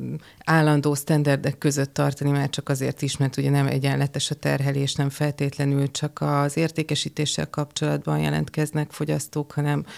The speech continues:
akár olyan témákkal kapcsolatban is, amikről majd később beszélni fogunk. És ugye az értékesítésünk sem teljesen egységes, vagy egyenletes a, a, a hónapok során.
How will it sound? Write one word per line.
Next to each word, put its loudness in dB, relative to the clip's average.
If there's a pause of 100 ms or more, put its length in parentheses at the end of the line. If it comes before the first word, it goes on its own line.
(280)
akár 2
olyan 2
témákkal 0
kapcsolatban -2
is, 0
amikről -2
majd -2
később -2
beszélni 0
fogunk. 2 (320)
És -2
ugye 2
az 4
értékesítésünk 0
sem 2
teljesen 0
egységes, 0
vagy 0
egyenletes 0
a, 0
a, 0
a -2
hónapok -2
során. 0